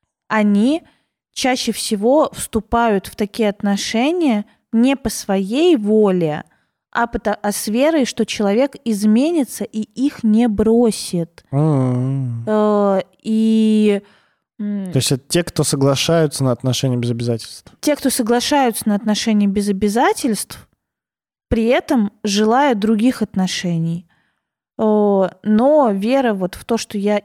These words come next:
Speaker 1: изменю человека, сильна. Ну, и вот эта боль, конечно, сильна. И это люди, которые вот как раз этим, ну, друг-, ну, под партнёром, которые написали, что я ищу отношения без обязательств, это те самые люди, которые,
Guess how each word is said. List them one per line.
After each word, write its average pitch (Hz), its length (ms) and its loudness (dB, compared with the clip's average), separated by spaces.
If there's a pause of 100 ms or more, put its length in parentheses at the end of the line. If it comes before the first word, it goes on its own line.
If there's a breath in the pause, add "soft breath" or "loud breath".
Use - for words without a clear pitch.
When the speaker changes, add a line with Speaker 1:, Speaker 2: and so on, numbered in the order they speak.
Speaker 1:
изменю 202 500 2
человека, 208 580 -4
сильна. 208 680 -2 (180)
Ну, 247 260 2
и - 260 -6
вот 214 120 -2
эта 214 180 -2
боль, 208 360 0
конечно, 180 500 -4
сильна. 185 580 -2 (680 soft breath)
И 233 80 -2
это 269 260 0
люди, 240 500 4
которые 247 580 0
вот 202 160 -2
как - 200 -10
раз 240 320 -2
этим, 220 380 0 (220)
ну, 233 220 2
друг-, 214 320 0
ну, 220 240 -4 (100)
под - 180 -6
партнёром, 233 480 0
которые 208 340 0
написали, 208 460 0
что 202 540 0
я 214 220 0
ищу 214 400 -4
отношения 208 460 0
без 196 160 -2
обязательств, 202 720 -2 (460)
это 233 140 0
те 220 140 -4
самые 220 340 2
люди, 277 300 2
которые, 220 540 0